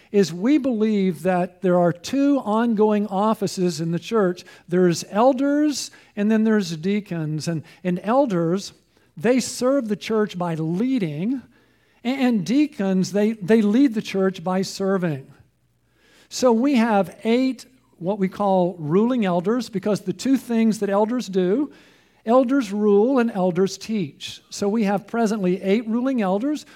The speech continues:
who help provide authority in the church, and we have two teaching elders. But there's the office of elder, and then there's the office of deacon. And, uh, when we read in verse two, an overseer,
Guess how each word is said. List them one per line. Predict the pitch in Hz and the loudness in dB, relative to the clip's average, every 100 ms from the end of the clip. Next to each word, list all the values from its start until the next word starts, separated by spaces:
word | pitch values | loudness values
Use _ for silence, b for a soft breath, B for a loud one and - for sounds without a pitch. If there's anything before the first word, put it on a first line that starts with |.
| B | B
who | 202 | -2
help | 185 226 233 233 _ | 0 0 -2 -4 _
provide | - 208 202 214 202 | -6 -2 0 0 0
authority | 196 175 - 220 247 226 | -2 -4 0 2 4 4
in | 202 | 0
the | |
church, | 190 196 196 202 | -4 -2 -2 -2
and | 196 | -2
we | 196 | -2
have | 190 | -2
two | - 226 240 226 | -4 -2 -2 -2
teaching | - 220 220 - 185 180 190 | -4 -2 -2 -2 -2 0 -2
elders. | 175 196 175 151 160 B B B B | 0 0 0 -2 -6 B B B B
But | 165 190 | -4 0
there's | 208 208 | 2 2
the | 220 | 0
office | 208 214 214 202 | 2 0 0 -2
of | 226 208 | -2 -4
elder, | 220 262 269 285 294 | -2 0 0 0 -2
and | 220 214 | -2 -2
then | 220 | 0
there's | 214 208 | 0 -2
the | 226 208 | -2 -2
office | 196 190 185 185 175 | 0 -2 -2 -6 -6
of | 190 165 160 135 143 | -4 -2 -2 -4 -6
deacon. | 175 196 190 151 190 240 - _ _ _ _ _ _ _ _ - | -4 -4 -6 -8 -6 -6 -10 _ _ _ _ _ _ _ _ -6
And, | 185 185 185 180 | -2 0 0 0
uh, | 180 165 | 0 -2
when | 185 170 196 185 165 160 | -4 0 2 2 -2 -2
we | 233 285 | 2 2
read | 226 208 233 226 180 175 185 | 2 0 2 2 2 0 -2
in | - 190 185 | -2 -2 0
verse | 165 190 175 170 - | 0 2 2 0 -8
two, | - - 277 277 185 180 180 190 | -16 -8 -2 2 4 4 2 0
an | 175 | -4
overseer, | 185 196 214 190 175 - 214 208 139 170 | 0 0 2 0 -2 -4 -4 -2 -2 -4